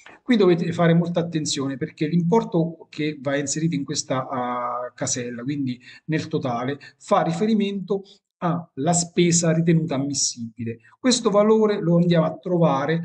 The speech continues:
all'interno della checklist del controllo di primo livello. Io li ho evidenziati ovviamente per, eh, cercare di, di, eh, eh, rendere ancora più visibile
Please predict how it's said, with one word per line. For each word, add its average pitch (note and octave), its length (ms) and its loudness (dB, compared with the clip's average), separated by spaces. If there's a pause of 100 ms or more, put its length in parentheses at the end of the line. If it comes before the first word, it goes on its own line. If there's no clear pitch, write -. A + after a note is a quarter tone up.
(160)
all'interno G3 500 2
della E3+ 160 4
checklist E3+ 580 0
del D#3+ 160 -4
controllo D#3+ 480 0
di D3 80 -8
primo D3 240 -10
livello. C3+ 600 -4 (1040)
Io F#3 200 4
li D#3 100 0
ho D3+ 60 4
evidenziati D#3+ 760 2
ovviamente D3+ 560 2
per, C#3 380 -2 (300)
eh, C3+ 400 -2 (680)
cercare E3 380 2
di, C#3 100 -2 (140)
di, D3+ 360 -8
eh, C3+ 300 -8
eh, C#3 140 -6
rendere D#3 340 4
ancora D3 320 -4
più E3 160 -4
visibile E3 640 2